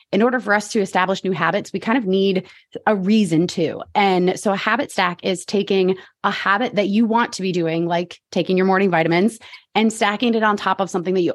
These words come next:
already do, like your morning coffee routine. And so because you already have your morning coffee routine, your vitamins become attached to that habit that you already do. So it's not like trying to pull these new healthy habits out of thin air.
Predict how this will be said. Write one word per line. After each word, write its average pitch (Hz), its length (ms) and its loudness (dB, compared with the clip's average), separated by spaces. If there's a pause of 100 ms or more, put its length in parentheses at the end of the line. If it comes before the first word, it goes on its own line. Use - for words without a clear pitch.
already 185 380 2
do, 170 200 -4
like 165 340 -2
your 185 80 -4
morning 170 280 -2
coffee 165 300 -2
routine. 160 380 -6 (340)
And 202 160 4
so 208 220 0
because 226 480 0
you 233 180 2
already 214 340 2
have 180 320 -2
your 190 120 0
morning 180 260 2
coffee 175 380 -4
routine, 180 540 0 (380)
your 226 220 0
vitamins 196 680 0 (100)
become 190 760 2 (100)
attached 202 680 -4
to 214 140 0
that 185 160 2
habit 170 320 0
that 180 80 2
you 170 160 2
already 170 320 2
do. 170 240 -2
So - 160 -4
it's 196 180 -2
not 226 260 2
like 202 300 0 (480)
trying 208 320 0
to 214 120 -2
pull 214 340 0
these 196 260 2
new 208 200 2
healthy 196 300 -2
habits 170 420 -2
out 190 160 2
of 175 100 -4
thin 185 240 -2
air. 175 380 0